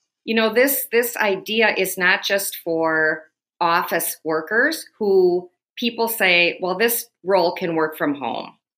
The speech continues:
Results-only work environment has nothing to do with work location.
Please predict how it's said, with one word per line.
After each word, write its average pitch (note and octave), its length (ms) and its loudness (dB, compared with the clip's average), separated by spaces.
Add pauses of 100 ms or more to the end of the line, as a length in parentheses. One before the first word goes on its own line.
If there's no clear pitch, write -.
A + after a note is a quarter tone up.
Results-only G3+ 640 0
work G#3 220 0
environment F3 460 0
has F3+ 200 -4
nothing F3 300 -2
to G3 80 -6
do F#3+ 80 2
with F3 180 -4
work E3 200 -4
location. D#3+ 680 -2